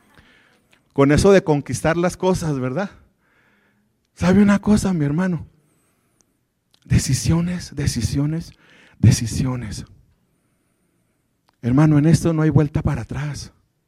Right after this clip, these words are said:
Como decían por ahí, para atrás ni para agarrar vuelo. Usted tomó la decisión de servir a su Dios.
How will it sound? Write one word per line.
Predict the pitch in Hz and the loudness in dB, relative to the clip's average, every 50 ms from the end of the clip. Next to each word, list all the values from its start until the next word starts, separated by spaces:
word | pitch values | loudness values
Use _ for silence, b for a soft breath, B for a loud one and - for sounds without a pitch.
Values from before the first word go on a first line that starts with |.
| _ _ _ _ _ _ _ 208 202 208 _ _ _ _ _ _ _ _ _ _ _ _ _ _ _ _ _ _ _ _ _ _ _ _ _ _ _ _ _ | _ _ _ _ _ _ _ _ _ _ _ _ _ _ _ _ _ _ _ _ _ _ _ _ _ _ _ _ _ _ _ _ _ _ _ _ _ _ _
Como | _ - 123 123 123 127 | _ -4 -2 0 2 2
decían | 123 120 - - 147 160 165 | 2 2 2 2 0 2 4
por | - - 117 | 4 2 2
ahí, | 139 143 147 135 | 2 0 -2 -4
para | - - 120 120 117 | -4 -4 -4 -4 -4
atrás | 113 - 127 131 143 | -4 -4 -4 -4 -4
ni | 156 156 | -4 -4
para | - 165 123 107 | -6 -6 -8 -6
agarrar | 107 120 131 139 | -8 -6 -6 -4
vuelo. | 127 117 123 147 156 156 147 127 113 - _ _ _ _ _ _ _ _ _ _ _ _ _ _ _ _ _ _ _ _ _ _ _ _ _ _ _ _ _ _ | -2 -2 -2 -2 -2 -4 -6 -8 -10 -16 _ _ _ _ _ _ _ _ _ _ _ _ _ _ _ _ _ _ _ _ _ _ _ _ _ _ _ _ _ _
Usted | - 131 127 - 151 156 | 0 0 2 4 4 4
tomó | 143 - 165 165 165 165 | 4 4 2 2 4 4
la | 165 170 165 | 2 2 0
decisión | 160 127 - 127 107 92 - 143 156 | 0 -2 -2 -4 -4 -2 0 0 0
de | 156 160 | 0 -2
servir | 143 - 131 117 110 120 151 170 165 | -2 -2 -4 -4 0 2 2 2 2
a | 160 | 0
su | 139 - 131 123 | -4 -4 -6 -6
Dios. | 113 120 117 107 101 - _ | -6 -6 -8 -10 -10 -14 _